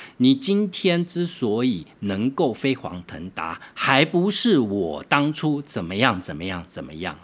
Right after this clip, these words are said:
啊？这，所以像这样的人，你心里面就，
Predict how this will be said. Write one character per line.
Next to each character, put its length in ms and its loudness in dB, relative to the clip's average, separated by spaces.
啊？ 180 -16
这， 160 2
所 200 4
以 240 4
像 320 0
这 300 2
样 320 0
的 140 -4
人， 280 -6
你 60 -4
心 240 0
里 60 0
面 240 -2
就， 340 -6